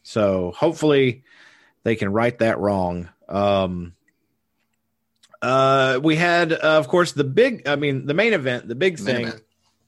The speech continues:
Speaker 1: was Keith Lee versus Drew McIntyre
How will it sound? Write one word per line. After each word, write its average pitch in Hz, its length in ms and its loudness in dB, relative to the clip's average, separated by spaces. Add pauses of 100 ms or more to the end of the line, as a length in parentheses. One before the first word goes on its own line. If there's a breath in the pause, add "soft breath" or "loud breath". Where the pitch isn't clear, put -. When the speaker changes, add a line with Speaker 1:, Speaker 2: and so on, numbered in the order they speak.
(300)
Speaker 1:
was 117 260 -4
Keith - 300 -4
Lee 127 380 -2 (240 soft breath)
versus 196 380 2
Drew 143 180 0
McIntyre 101 800 -2